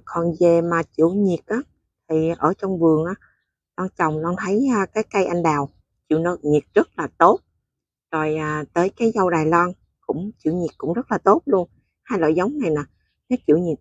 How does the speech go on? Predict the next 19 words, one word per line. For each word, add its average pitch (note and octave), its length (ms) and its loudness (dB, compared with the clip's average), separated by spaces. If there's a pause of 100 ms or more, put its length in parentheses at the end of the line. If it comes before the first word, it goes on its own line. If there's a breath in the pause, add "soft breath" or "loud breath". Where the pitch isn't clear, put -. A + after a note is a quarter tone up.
tốt G3+ 200 2 (140)
mà D3+ 120 -4
nó E3 140 -2
phát - 300 -10
triển D3+ 200 4
rất C#4 200 -6
là G#3+ 80 -2
đẹp. D3 240 2 (560)
Nhất C#4 120 -4
là D4 160 4
cái A3 180 -4
anh F#3 160 0
đào D#3 320 4
á, G3 100 -2 (100)
nó A#3 180 -2
kháng C4 320 -2
bệnh, C3+ 240 2 (380)
à, E3+ 360 -4 (120)
rất C#4+ 100 -8